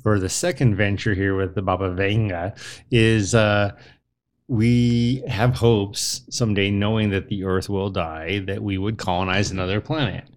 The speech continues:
How can you not for one second then realize there are other species out there in this vast universe and galaxy, uh, this unimaginable size of planets and suns and moons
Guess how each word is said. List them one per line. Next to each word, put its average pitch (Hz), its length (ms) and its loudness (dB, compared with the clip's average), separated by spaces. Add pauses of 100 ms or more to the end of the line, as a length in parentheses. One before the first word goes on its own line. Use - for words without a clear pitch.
(280)
How 180 280 -2
can 196 220 -2
you 170 200 2
not 156 440 -2
for 135 100 4
one 131 260 8
second 131 400 0
then 120 180 4
realize 117 520 2
there 127 220 10
are 123 80 2
other 127 280 4
species 117 540 2
out 113 240 4
there 113 220 4
in 113 120 2
this 117 220 4
vast 120 380 2
universe 113 440 2
and 117 140 4
galaxy, 113 760 4 (340)
uh, - 320 -6 (260)
this 135 560 0 (380)
unimaginable 143 2250 2
size 120 760 0
of 101 300 -2
planets 113 600 0
and 101 340 0
suns 107 560 4
and 98 200 -2
moons 113 600 2